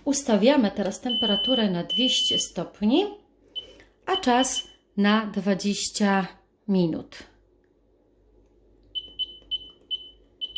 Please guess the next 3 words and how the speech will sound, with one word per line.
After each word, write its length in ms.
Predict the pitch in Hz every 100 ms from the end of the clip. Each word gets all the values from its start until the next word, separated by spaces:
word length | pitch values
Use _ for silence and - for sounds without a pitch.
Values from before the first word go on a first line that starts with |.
| 1077 - 1077 - _ _ _ _ _ - - -
I 80 | 392
pieczemy 440 | - 214 180 170
dalej. 440 | 165 147 175 180